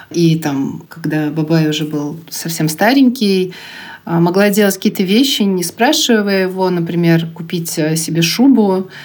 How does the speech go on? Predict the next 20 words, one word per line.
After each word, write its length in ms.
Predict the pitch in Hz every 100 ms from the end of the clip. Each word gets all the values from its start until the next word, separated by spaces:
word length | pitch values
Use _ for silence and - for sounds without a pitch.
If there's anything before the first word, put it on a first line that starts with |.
| - - - -
а 260 | 180 180
чтобы 480 | 175 - 208 196 185
он 360 | 202 202 196 180 -
не 320 | 175 190 185
возникал, 520 | 175 196 196 180 254 302
сказать, 400 | 302 180 196 220
что 400 | - 180 185 175
я 200 | 170 196
ей 280 | 185 165
подарила 440 | 156 165 175 170 175
свою 300 | 170 170 165
шубу, 300 | - 240 214
которую 420 | 185 180 185 190
не 100 | 185
ношу. 400 | 185 202 - 156
То 120 | 151
есть 120 | 165
какие-то 360 | 165 202 233 226
такие, 300 | 226 226 233
знаешь, 480 | 202 220 254 233